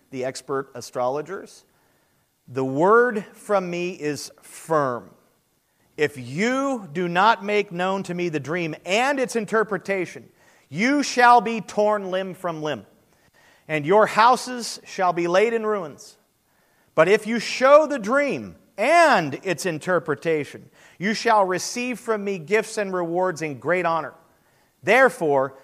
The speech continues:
show me the dream and its interpretation." Okay, so rather than describing his dream so that they could interpret it, he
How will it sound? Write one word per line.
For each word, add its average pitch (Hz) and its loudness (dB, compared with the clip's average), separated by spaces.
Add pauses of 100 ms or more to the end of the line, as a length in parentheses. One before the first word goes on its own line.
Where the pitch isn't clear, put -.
show - 4
me 254 -2
the 208 2
dream 175 -4 (380)
and 254 4
its 190 -8
interpretation." 156 -8 (1600)
Okay, 180 -2
so 190 2 (440)
rather 247 8
than 226 4
describing 202 2
his 165 -2
dream 180 0
so 165 -2
that 156 -4
they 190 -2
could 185 -4
interpret 165 -2
it, 147 -4
he 226 -4